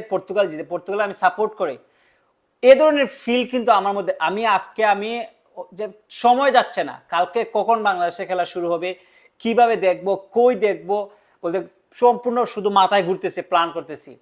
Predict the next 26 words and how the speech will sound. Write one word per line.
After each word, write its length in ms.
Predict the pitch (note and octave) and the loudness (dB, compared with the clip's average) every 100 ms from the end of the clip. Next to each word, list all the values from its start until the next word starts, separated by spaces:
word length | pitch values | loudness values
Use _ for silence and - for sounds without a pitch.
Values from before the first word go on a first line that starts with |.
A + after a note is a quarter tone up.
| _ _ _ _ _ _ _ | _ _ _ _ _ _ _
বলে 140 | D3 C#3 E3 | -8 0 2
বাংলাদেশের 760 | F3+ F#3+ F#3 F#3 A3+ A3+ A#3 A3 - _ - F3 | 2 0 0 0 0 2 2 0 -6 _ -6 -2
এই 80 | G3 G#3 G3 _ _ - | 0 -2 -8 _ _ -12
সুসময়, 460 | - G3 - G3+ F3 D#3 | -6 -4 -2 0 0 0
আমার 140 | F3 G3+ | 0 0
দেখেন, 220 | F3+ G#3+ F#3+ | 0 0 0
আমরা 180 | F#3+ G3+ F#3 | 2 2 4
by 120 | F3+ D#3 | 2 2
born, 180 | F#3 E3+ D3+ | 0 2 -2
একটা 200 | - G#3 E3+ | -8 -8 -6
জিনিস 200 | G3+ G#3+ - | -6 -6 -4
মানতেই 320 | F3 E3 G#3 G#3 | -6 -4 -4 -4
হবে, 180 | G3+ A3 B3 - _ _ _ _ C#3+ | -4 -4 -6 -10 _ _ _ _ 4
by 140 | F#3 F3 D#3 | 4 4 4
born 240 | A3+ G#3 C#3 B2 D#3+ | 4 4 0 -2 0
বাংলাদেশের 460 | F3+ F3+ F3 G3+ - | 0 -4 -6 -8 -4
প্রত্যেকটা 500 | F#3+ - G#3 - A3+ A3 | -4 -4 -10 -6 -6 -4
ছেলে 220 | G3+ D#3+ B2+ - | -4 -4 -8 -12
ফুটবলার, 440 | D#3+ C3+ D3+ A#2+ - _ _ _ - C3 | -14 -8 -6 -6 -10 _ _ _ -10 -2
by 200 | F3 F3+ E3 C3+ | 0 0 -2 2
born। 200 | F3+ D#3 B2 _ _ _ - D3+ | 2 2 -4 _ _ _ -4 0
আর 80 | F#3 - G#3+ | 2 6 6
এই 80 | C4 | 8
জাতিকে 420 | C#4 A#3+ G3 G3+ E3+ B2 - _ _ _ _ _ _ _ - | 6 6 0 0 0 -2 -12 _ _ _ _ _ _ _ 4
কয়েকটা 460 | A3 A3 - B3 B3 B3 - - - | 6 6 4 4 4 4 -4 -18 -10
স্বার্থপর, 720 | - G3+ F#3 - A#3+ A#3 A#3 | 2 4 2 0 0 4 4